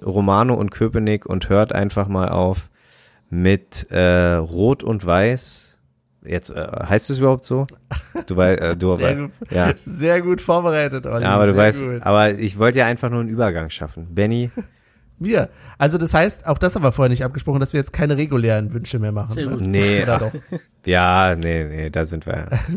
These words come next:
Speaker 2: Okay, okay, warte, warte, warte,
Speaker 1: Die
Speaker 2: warte.
Speaker 1: Wünsche werden immer deprimierender natürlich, weil,
Speaker 2: <laughs> Ja,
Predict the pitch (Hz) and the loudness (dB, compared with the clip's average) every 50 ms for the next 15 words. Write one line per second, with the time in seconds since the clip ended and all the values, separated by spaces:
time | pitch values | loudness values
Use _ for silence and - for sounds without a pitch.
0 | 143 135 135 143 180 - - _ _ _ _ _ _ _ _ _ _ _ _ _ | -6 -8 -10 -14 -20 -20 -20 _ _ _ _ _ _ _ _ _ _ _ _ _
1 | _ _ _ _ _ - 101 98 - - 127 107 - 117 120 - _ - - - | _ _ _ _ _ -16 -16 -16 -12 -8 -8 -8 -8 -8 -14 -20 _ -16 -12 -12
2 | 160 - - 123 117 123 - 120 113 107 110 - 113 151 - - - - 117 110 | -12 -12 -10 -12 -12 -10 -10 -10 -10 -10 -12 -14 -16 -16 -12 -10 -8 -8 -6 -6
3 | 110 113 110 110 104 92 110 123 135 - - 139 110 113 113 120 123 135 135 123 | -6 -6 -2 -2 0 2 4 2 2 4 2 4 4 4 2 2 0 0 0 0
4 | 107 123 120 - - - 101 101 107 131 147 131 92 82 85 85 82 _ - 92 | 2 0 -2 -2 -4 -8 -6 -6 -4 -6 -6 -6 -8 -10 -12 -14 -18 _ -16 -16
5 | 92 90 90 - - 90 90 90 90 90 - - - - - - | -14 -14 -14 -12 -8 -6 -6 -4 -4 -4 -6 -6 -4 -2 -2 -2